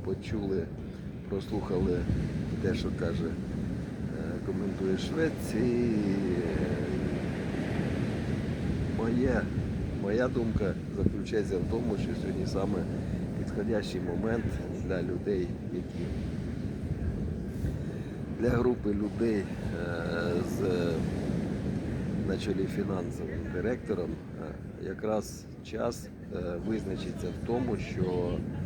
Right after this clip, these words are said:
е, другого моменту, о, стать, е, е, господарями країни не бідної, а наоборот багатої.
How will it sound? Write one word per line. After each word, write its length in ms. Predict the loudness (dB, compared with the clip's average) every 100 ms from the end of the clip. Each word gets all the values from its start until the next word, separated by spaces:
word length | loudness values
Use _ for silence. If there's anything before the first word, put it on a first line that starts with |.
| -4 -4 -4 -4 -4 -4
е, 140 | -2 0 0 -2 -2 -2 -2 -2 -2 -2 -4 -4 2
другого 800 | 4 6 6 4 2 2 2 2 0 0 0
моменту, 680 | 0 2 2 4 2 0 -2 -4 -6 -10 -12
о, 1300 | -10 -8 -8 -8 -8 -8 -10 -10 -10 -8 -8 -10 -12
стать, 640 | -14 -6 -2 -2 -4 -12 -10
е, 240 | -6 -6 -6 -6 -10 -14 -14 -14 -14 -16 -14 -14 -10
е, 40 | -8 -6 -6 -8 -6 -2
господарями 840 | -2 0 2 4 4 4 2 0 -2 -4 -6 -4 -2 -2 -2 -2
країни 480 | 0 2 2 0 0 -2 -2 0
не 120 | 2
бідної, 800 | 2 0 0 0 0 0 0 0 -2 -4
а 60 | -2 -2 -4
наоборот 460 | -4 -4 -4 -4 -4 -8 -8 -6
багатої. 580 | -4 -4 -6 -8 -10